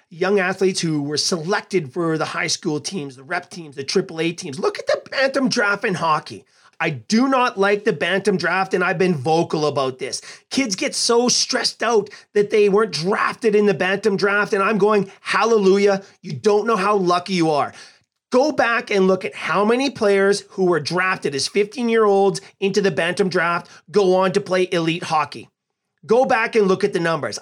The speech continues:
I've looked at those numbers, and trust me, you do not want to be one of those numbers. The conversion rate is abysmal. There is very little benefit to being selected in the Bantam draft,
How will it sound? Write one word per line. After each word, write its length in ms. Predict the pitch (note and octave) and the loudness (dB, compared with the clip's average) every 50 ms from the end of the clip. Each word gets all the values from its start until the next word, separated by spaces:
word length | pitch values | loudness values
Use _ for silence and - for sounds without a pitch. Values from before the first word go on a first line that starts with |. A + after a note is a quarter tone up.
| _ | _
I've 320 | - F3 F3+ F#3+ G#3 F#3+ F3+ | -4 -2 0 2 2 2 0
looked 300 | F#3 F3+ F#3+ F#3+ F#3+ G#3 | 2 2 2 2 2 0
at 120 | - - | -2 0
those 240 | - D#3 D3+ D3 C3 | 0 0 0 0 0
numbers, 340 | D#3 D3+ D3+ D3 C#3+ C#3+ C#3+ | 0 -2 0 0 -2 -4 -2
and 200 | - F3+ F#3 - | -6 -6 -4 -4
trust 300 | - A3+ G3+ F#3+ - - | -2 -2 -2 -2 -2 -2
me, 180 | D#3+ B2+ G#2+ - - - _ _ | -4 -4 -6 -8 -16 -20 _ _
you 160 | E3 F#3+ G#3 | -2 -2 -2
do 220 | E3 B2+ F#3 G#3 F#3+ | 0 0 0 0 2
not 440 | F#3 F3+ F#3 F#3+ G3 G3+ G#3 G3+ - | 2 2 2 2 4 2 0 0 0
want 220 | F#3 F#3 F#3+ F#3+ | 0 0 2 2
to 60 | F3+ | 2
be 160 | E3 F3+ F3+ | 0 0 0
one 200 | E3+ E3+ E3+ E3 | 2 2 2 2
of 120 | E3 D#3+ D3 | 2 2 2
those 240 | D#3+ D3+ D3+ C3+ D3+ | 2 2 2 2 0
numbers. 420 | D3+ D3 C#3 A#2+ G2+ - - - _ _ _ _ - | -2 -2 -2 -4 -8 -10 -12 -16 _ _ _ _ -4
The 100 | F3+ F#3+ | -4 -4
conversion 720 | F#3+ - A3 G3 D3+ D#3 F#3+ G3 G3 F#3 F#3+ G3+ F#3+ F3+ | 0 0 0 0 2 2 2 2 4 4 4 2 2 2
rate 300 | F3+ F3 F3+ F#3 F#3 - | 2 0 0 -2 -4 -4
is 480 | - G3+ F#3+ F#3 F#3 F3+ F3 E3+ - _ - | -2 0 2 2 4 2 0 -2 -4 _ -6
abysmal. 1080 | F3 F3 F3 F3+ E3 C3+ A#2 - - F3+ E3 E3 D#3+ C3+ D#3+ F3 D3 B2 G#2 E2+ - _ _ _ _ _ _ - | -2 0 0 0 0 -2 -6 -2 -2 0 0 0 0 0 0 0 0 -2 -4 -6 -10 _ _ _ _ _ _ -2
There 300 | F3+ G#3 A3+ A#3+ B3 B3 | 0 2 2 2 0 0
is 280 | - A3 G3+ F3+ D#3 | 2 2 2 2 2
very 720 | D3 B2 A#2+ C3+ - G3 G3+ A3+ A#3+ A#3 B3 C4+ C#4 C4+ B3+ | -2 -10 -10 -6 -2 0 0 2 2 0 0 0 -2 -2 -2
little 560 | A3 G3 F#3 F3+ F#3 G3 G#3 G#3 A3 A3 G3+ | -2 0 0 2 2 4 4 4 4 2 2
benefit 720 | D#3 B2+ - F#3+ F3 F3+ F#3 F3+ F3+ - F3 E3 D#3+ - | 0 -2 -2 0 2 2 2 0 0 -2 -4 -4 -4 -6
to 80 | E3+ | -8
being 520 | D3+ B2 F3+ F3 E3+ E3+ E3+ E3+ E3 D#3+ C3+ - - | -6 -2 0 0 0 0 0 0 -2 -4 -6 -8 -16
selected 680 | - - - E3 C#3 C3+ C3+ D#3+ F#3 G3+ - B3+ A3+ | -10 -6 -4 -4 -4 -4 -6 -6 -6 -6 -4 -4 -4
in 220 | F#3 - G#3+ G#3+ A3 | -2 -2 -2 0 0
the 80 | A#3 | 0
Bantam 500 | G3 E3 - F3 F3 F3+ F3 - G3 F3 | -2 -2 -4 -2 -2 -2 -2 -2 -2 -2
draft, 480 | D#3 B2+ D3 E3+ E3 E3 F3 F3+ F3 - | -2 -4 -2 -2 -2 0 -2 -2 -4 -8